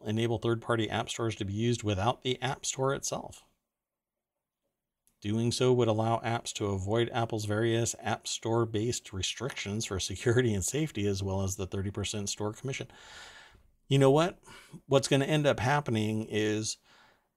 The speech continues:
um, cybersecurity of your device is going to be compromised when you use a third-party app store until, uh, somehow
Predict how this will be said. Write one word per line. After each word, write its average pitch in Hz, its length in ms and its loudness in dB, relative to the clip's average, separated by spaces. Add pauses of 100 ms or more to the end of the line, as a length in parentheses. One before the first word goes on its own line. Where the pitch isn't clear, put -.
(160)
um, 101 360 0
cybersecurity 123 1160 6
of 120 260 4
your 123 240 8
device 95 680 2
is 90 160 -6
going 104 220 0
to 113 60 4
be 110 80 2
compromised 87 840 -4 (220)
when 95 180 -4
you 95 80 0
use 95 260 -2
a 92 60 -6
third-party 90 640 -4
app 82 220 -4
store 87 500 -6
until, 123 680 4 (480)
uh, 95 240 0
somehow 92 1000 0